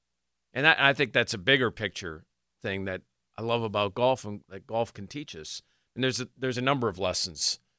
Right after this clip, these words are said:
But the different rules, like, when we played, there was no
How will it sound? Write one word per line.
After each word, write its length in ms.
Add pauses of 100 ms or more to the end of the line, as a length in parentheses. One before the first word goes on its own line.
(560)
But 240 (1080)
the 80
different 380
rules, 680 (1120)
like, 180 (420)
when 180
we 120
played, 680 (640)
there 180
was 220
no 520